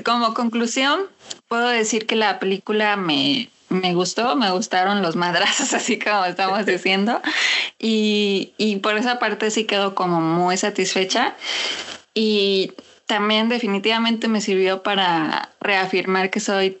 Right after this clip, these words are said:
Speaker 1: Team Godz-, eh, Godzilla.
Speaker 2: Sí.
Speaker 1: <laughs> Y, y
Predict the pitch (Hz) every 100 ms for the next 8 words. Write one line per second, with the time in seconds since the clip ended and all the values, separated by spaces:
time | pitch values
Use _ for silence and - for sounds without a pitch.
0 | _ - 196 190 190 185 - - 196 180
1 | 170 165 170 170 - 240 262 - - -
2 | 233 - - - - _ - - 415 -
3 | - - - 214 226 220 214 208 202 202
4 | 190 - - 214 208 202 190 -